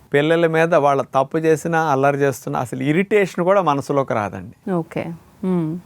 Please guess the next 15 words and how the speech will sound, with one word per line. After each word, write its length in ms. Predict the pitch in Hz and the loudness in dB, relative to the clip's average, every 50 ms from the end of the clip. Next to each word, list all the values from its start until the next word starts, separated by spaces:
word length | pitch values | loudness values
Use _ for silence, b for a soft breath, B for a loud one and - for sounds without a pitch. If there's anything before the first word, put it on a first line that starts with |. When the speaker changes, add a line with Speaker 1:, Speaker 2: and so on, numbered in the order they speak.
| _ _ - - | _ _ -4 -2
Speaker 1:
ఆ 40 | 147 | -2
సాత్విక 600 | - - 156 160 196 202 _ _ - 220 196 180 | -2 -2 -4 -4 -4 -4 _ _ -6 -4 -4 -4
భావన 340 | 143 147 151 156 156 151 | -4 -2 -2 -2 -2 -2
అంటే 180 | 147 147 151 160 | -4 -4 -4 -2
ఆ 40 | 143 | -2
ఇరిటేషన్ 520 | 131 139 156 170 - 180 165 - - - | -2 -2 -4 -2 -2 -2 -2 -2 -4 -10
ఉండదు. 280 | 117 110 104 95 - - - _ - | -12 -10 -10 -12 -12 -14 -16 _ -6
Speaker 2:
మ్మ్. 360 | 196 185 175 160 156 175 185 175 - | -4 -2 -2 -2 -4 -6 -8 -6 -2
Speaker 1:
ఎదుటి 360 | 139 147 160 175 208 202 - | 0 0 0 0 0 0 0
వాళ్ళలో 360 | 202 196 190 185 180 185 180 170 | 2 2 2 2 2 2 2 2
ఏదైనా 300 | 165 160 143 - 135 123 | 2 0 0 0 -2 0
తప్పు 160 | - - 160 | 0 0 2
కనపడ్డా, 600 | 156 151 143 127 - 135 127 120 117 113 107 107 - _ _ - | 2 2 2 0 0 -2 -2 -2 -2 -6 -6 -8 -12 _ _ -8
తప్పు 180 | 110 110 - 196 | -8 -4 -2 0
చేయొచ్చు, 520 | 180 175 180 202 202 202 - - 135 107 | 2 2 2 0 0 -2 -2 -4 -4 -2